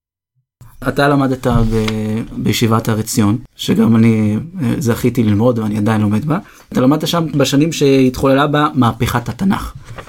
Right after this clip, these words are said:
אה, אז רציתי לשאול אותך, מה זה מהפכת התנ"ך, אם תוכל לספר עליה?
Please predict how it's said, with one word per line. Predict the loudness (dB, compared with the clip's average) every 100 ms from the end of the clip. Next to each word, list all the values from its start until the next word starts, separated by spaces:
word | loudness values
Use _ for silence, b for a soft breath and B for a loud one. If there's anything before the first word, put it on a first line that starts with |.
| B B B B -4
אה, | 0 2 2 2 2 2
אז | 0 -4 -8
רציתי | -2 -2 0
לשאול | -2 -2
אותך, | 0
מה | 2 4 4 2
זה | 4
מהפכת | 2 0 -4 -4 -2
התנ"ך, | 0 0 0 -4
אם |
תוכל | -4 -2 -2
לספר | -2 -2 -2
עליה? | -2 -6